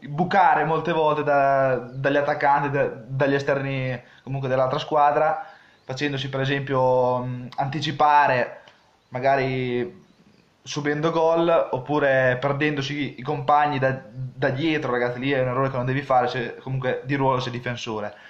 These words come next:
devi saper fare sia la fase offensiva che la fase difensiva, e nell'Inter ancora di più, perché, ragazzi, la, la, do-, dovrei fare la, la doppia fase in maniera eccezionale. Dumfries non è, diciamo, il miglior esempio, perché anche lui solo offensivo,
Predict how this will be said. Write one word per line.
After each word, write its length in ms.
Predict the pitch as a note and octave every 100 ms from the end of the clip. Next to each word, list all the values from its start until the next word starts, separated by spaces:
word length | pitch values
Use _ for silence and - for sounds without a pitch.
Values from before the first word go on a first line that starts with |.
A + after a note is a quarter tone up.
| -
devi 140 | C3
saper 220 | C#3+ D3 C3+
fare 160 | C#3
sia 100 | C3
la 60 | C3+
fase 140 | C#3+
offensiva 280 | C#3+ D3+ D3
che 60 | B2+
la 100 | B2+
fase 140 | B2+
difensiva, 480 | B2 A#2 A2 G#2+ G#2
e 20 |
nell'Inter 580 | C3 B2+ B2 C3 C3+ - - - _
ancora 360 | C#3 C#3 D#3+ D#3+
di 100 | F3
più, 360 | D#3 C#3+ D3 - _ _
perché, 220 | B2+ B2+
ragazzi, 760 | A#2+ B2 B2+ C3 A#2+ A#2+ A2+ -
la, 160 | C3 C#3
la, 100 | C#3 -
do-, 180 | C3+
dovrei 380 | C#3+ C3+ D3 D3
fare 160 | D3 D3
la, 140 | C#3+
la 100 | D3
doppia 320 | D3+ E3 D#3+
fase 320 | D#3+ C3+ C3+ B2+
in 80 |
maniera 340 | B2+ C3 B2+ B2
eccezionale. 720 | C3 C#3 C3 A#2+ G#2+ G2 - _ -
Dumfries 540 | C3+ E3+ G3+ G3+ D3+ C3+
non 280 | C3 D3
è, 400 | E3+ E3+ - - -
diciamo, 380 | C3+ D3+ D#3
il 160 | B2 C#3
miglior 240 | D3+ D3+
esempio, 320 | D#3+ E3 C3+ C3
perché 160 | B2+
anche 140 | C3+ D#3
lui 100 | E3
solo 180 | D#3+
offensivo, 640 | C3+ D3 D3+ D#3 B2 A2